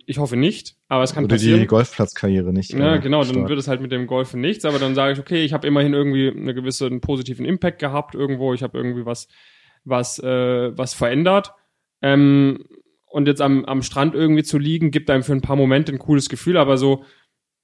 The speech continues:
Speaker 1: also jetzt irgendwie drei Monate nur am Strand zu liegen, weiß ich jetzt auch nicht, ob ich dann sag, okay, vielleicht hätten auch zwei, drei Tage reicht. Dann
Speaker 2: Mhm.
Speaker 1: über-, hätte ich mir vielleicht überlegt, wenn ich nach drei Monaten am Strand liegen, dann vom Auto überfahren werd, dass ich dann sag,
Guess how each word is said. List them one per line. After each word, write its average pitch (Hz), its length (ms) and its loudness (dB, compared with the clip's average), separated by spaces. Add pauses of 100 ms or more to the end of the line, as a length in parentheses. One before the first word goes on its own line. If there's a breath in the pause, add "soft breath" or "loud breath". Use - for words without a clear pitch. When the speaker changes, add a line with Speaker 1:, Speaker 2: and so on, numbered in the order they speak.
(240)
Speaker 1:
also 139 160 0
jetzt 139 120 2
irgendwie 147 260 0
drei 131 200 2
Monate 151 500 6
nur 156 120 6
am 147 100 2
Strand 156 240 -2
zu - 80 -6
liegen, 139 680 0
weiß 135 260 -2
ich 196 40 0
jetzt - 120 -2
auch 143 100 2
nicht, 147 140 4
ob 135 100 0
ich 135 80 -6
dann 135 160 0
sag, 135 160 0
okay, 147 220 -2
vielleicht 131 240 -2
hätten 143 160 -6
auch 123 120 -4
zwei, 120 200 -6
drei 120 160 -8
Tage 165 380 2
reicht. 143 340 -2 (560 loud breath)
Dann 143 240 2
Speaker 2:
Mhm. - 60 2
Speaker 1:
über-, 156 160 2
hätte 151 160 2
ich 143 60 -6
mir 156 120 4
vielleicht 147 180 2
überlegt, 147 280 0
wenn 143 60 0
ich 139 80 0
nach 131 100 -2
drei 147 160 -4
Monaten 147 300 0
am 127 100 -4
Strand 165 300 -4
liegen, 131 320 -2
dann 139 140 0
vom 151 160 0
Auto 127 180 0
überfahren 120 460 -6
werd, 135 180 -4
dass 131 120 -4
ich 127 60 -12
dann 123 160 -6
sag, 131 200 -4